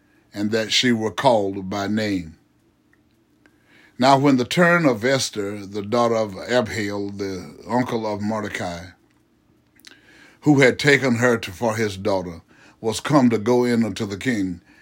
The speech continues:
she required nothing but what Hegai, the king's chamberlain, the keeper of the women,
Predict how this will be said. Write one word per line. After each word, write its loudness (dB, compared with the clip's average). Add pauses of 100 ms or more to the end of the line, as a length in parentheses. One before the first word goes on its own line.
(260)
she 0
required 2
nothing 2
but -8
what -2
Hegai, -2
the -6
king's -4
chamberlain, -2
the -10
keeper -6
of -4
the -4
women, -4